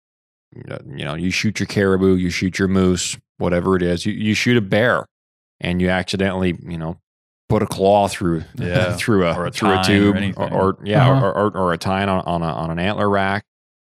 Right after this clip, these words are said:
Speaker 1: whatever it might be, or you just, you know, bump into a sweeper the wrong way
Speaker 3: A
Speaker 1: and
Speaker 3: sharp
Speaker 1: catch a,
Speaker 3: rock,
Speaker 1: catch
Speaker 3: yeah.
Speaker 1: a, catch a sharp stick or a sharp rock on the shore
Speaker 2: Mm-hmm.
Speaker 1: somewhere.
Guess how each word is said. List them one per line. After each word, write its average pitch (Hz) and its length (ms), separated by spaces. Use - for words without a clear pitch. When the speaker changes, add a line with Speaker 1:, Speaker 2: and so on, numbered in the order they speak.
Speaker 1:
whatever 127 340
it 104 60
might 110 300
be, 104 380
or 131 340
you 117 180
just, 120 300
you 95 100
know, 104 240
bump 98 280
into 107 300
a 98 60
sweeper - 380
the 98 80
wrong 87 300
way 92 260
Speaker 3:
A 151 60
Speaker 1:
and - 80
Speaker 3:
sharp 143 220
Speaker 1:
catch - 160
a, 113 40
Speaker 3:
rock, 135 300
Speaker 1:
catch 107 240
Speaker 3:
yeah. 95 80
Speaker 1:
a, 90 80
catch 104 200
a 87 80
sharp 104 460
stick - 520
or 95 260
a 87 120
sharp 98 340
rock 98 320
on 98 140
the 90 80
shore 104 300
Speaker 2:
Mm-hmm. 95 120
Speaker 1:
somewhere. 110 460